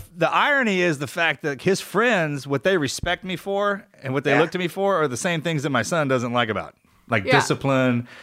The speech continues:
Speaker 3: Uh-huh.
Speaker 1: you know, clean, you know, study, clean your room, do all that stuff like that. <laughs>
Speaker 3: Oh my gosh! Sometimes the kids
Speaker 1: Life.
Speaker 3: be like,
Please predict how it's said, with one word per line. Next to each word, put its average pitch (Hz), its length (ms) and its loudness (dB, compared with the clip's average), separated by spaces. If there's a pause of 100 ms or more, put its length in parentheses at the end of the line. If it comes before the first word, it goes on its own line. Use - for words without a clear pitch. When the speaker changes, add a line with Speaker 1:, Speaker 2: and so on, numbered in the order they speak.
Speaker 3:
Uh-huh. 254 400 -8
Speaker 1:
you 131 60 -4
know, 107 160 2
clean, 135 380 -4
you 120 60 -2
know, 104 100 -2
study, 127 680 2
clean 135 240 -4
your 127 100 -2
room, 123 360 0
do 120 100 0
all 120 140 2
that 117 80 -4
stuff 120 180 -8
like 120 160 -8
that. 127 280 -6 (260)
<laughs> - 260 -18
Speaker 3:
Oh 247 220 -4
my 196 160 -4
gosh! 185 320 -2 (380)
Sometimes 294 440 0
the 254 80 -4
kids 254 160 0
Speaker 1:
Life. 254 180 6
Speaker 3:
be 208 60 4
like, 185 100 -2